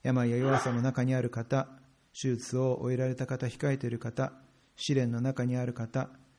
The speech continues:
苦しみの中にある方々を覚えます。受験生たちも神様覚えます。お一人お一人に共なりくださって、必要な助けをお与えください。ご臨在を表し、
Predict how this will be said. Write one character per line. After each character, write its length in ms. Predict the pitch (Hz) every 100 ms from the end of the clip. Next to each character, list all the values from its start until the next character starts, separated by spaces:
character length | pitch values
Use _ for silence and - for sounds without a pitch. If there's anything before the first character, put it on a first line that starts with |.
| _ _
苦 180 | - 135
し 140 | 131 131
み 60 |
の 100 | 131
中 200 | 131 131
に 80 | 127
あ 60 | 123
る 80 |
方 220 | 123 120 127
々 280 | 123 175
を 60 | 135
覚 160 | 113 110
え 40 |
ま 140 | 110
す。 220 | 107 - _ _ _ _ -
受 120 | 120
験 200 | 127 120
生 160 | 127 120
た 140 | 120
ち 140 | -
も 280 | 135 160 -
神 200 | - 123
様 440 | - 120 147 147 - - - -
覚 200 | 113 113
え 60 |
ま 140 | 113 110
す。 160 | - - _ _ _ -
お 80 | 117
一 180 | - 127
人 120 | 127
お 40 | 131
一 220 | - 160
人 100 | 139
に 80 | 127
共 200 | 127 131
な 80 |
り 80 | 135
く 80 | 139
だ 140 | 139
さ 120 | 139 147
っ 20 |
て、 400 | - - 147 143
必 300 | - - 160
要 180 | 160 180
な 100 | 175
助 280 | 151 - 170
け 100 | 147
を 180 | 127
お 80 | 120
与 160 | 120 117
え 80 | 113
く 80 |
だ 140 | 110 104
さ 180 | 117 104
い。 100 | 101 - _ _
ご 140 | - 107
臨 180 | 117 110
在 160 | 120
を 60 | 120
表 280 | 123 135 135
し、 220 | -